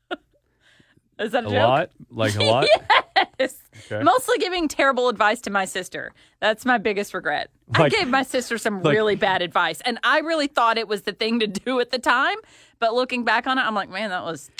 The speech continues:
Speaker 2: Well, it's, it's one of those things, like, it's one thing if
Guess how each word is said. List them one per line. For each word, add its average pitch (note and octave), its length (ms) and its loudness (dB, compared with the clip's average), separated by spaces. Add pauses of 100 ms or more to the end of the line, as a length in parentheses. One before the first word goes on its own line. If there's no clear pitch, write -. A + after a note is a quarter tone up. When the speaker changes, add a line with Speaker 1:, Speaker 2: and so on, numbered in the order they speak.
(140)
Speaker 2:
Well, D#3+ 120 4
it's, C#3+ 120 0 (120)
it's C#3+ 100 -2
one F3 120 4
of E3 60 4
those C#3 100 0
things, C#3+ 180 0
like, B2+ 320 -2
it's B2 220 -6
one C3+ 280 -2
thing B2+ 400 -2
if A#2+ 480 -2